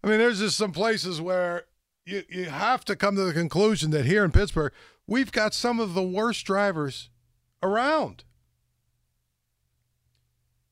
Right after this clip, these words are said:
And here, according to John Delano of K D K A, we're all wrong. We are all wrong because,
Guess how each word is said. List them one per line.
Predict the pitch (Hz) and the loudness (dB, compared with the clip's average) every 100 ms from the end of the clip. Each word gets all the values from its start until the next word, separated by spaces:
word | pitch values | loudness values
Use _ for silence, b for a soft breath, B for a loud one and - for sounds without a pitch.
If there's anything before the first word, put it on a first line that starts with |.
| _ | _
And | 208 247 | -2 2
here, | 214 254 320 330 269 160 _ _ _ _ _ _ _ _ _ _ _ _ _ | 4 4 2 2 0 -6 _ _ _ _ _ _ _ _ _ _ _ _ _
according | 175 196 202 | -2 0 2
to | 190 | 0
John | 185 208 202 | 0 0 2
Delano | 214 277 220 202 | 2 2 2 2
of | 214 | 0
K | 202 214 | 0 0
D | 220 | 0
K | 185 196 | 0 0
A, | 233 277 254 170 - _ _ _ _ _ _ _ _ | 2 0 -2 -6 -14 _ _ _ _ _ _ _ _
we're | 123 208 262 | 0 4 6
all | 247 262 | 6 4
wrong. | 254 285 330 220 107 - - _ _ _ _ _ _ _ _ _ _ _ _ _ _ _ _ _ _ _ _ _ _ _ _ _ _ _ 143 | 4 4 4 2 -4 -14 -20 _ _ _ _ _ _ _ _ _ _ _ _ _ _ _ _ _ _ _ _ _ _ _ _ _ _ _ -2
We | 214 262 | 2 4
are | 254 226 | 2 2
all | 170 190 214 214 | 4 4 4 2
wrong | 208 202 143 107 90 - _ _ _ _ - | 2 2 0 -4 -10 -18 _ _ _ _ -6
because, | 190 - 311 269 214 285 - - | -4 0 2 4 2 0 -4 -8